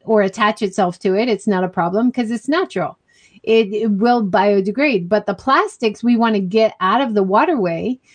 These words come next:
because it is a problem and it's gonna continue being a problem for over a hundred years, at least much longer than I'm alive. So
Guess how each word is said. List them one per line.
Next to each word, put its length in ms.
because 280
it 140
is 160
a 80
problem 500
and 160
it's 180
gonna 260
continue 520
being 280
a 60
problem 420
for 300
over 300
a 80
hundred 360
years, 520
at 180
least 380
much 240
longer 340
than 160
I'm 220
alive. 400
So 460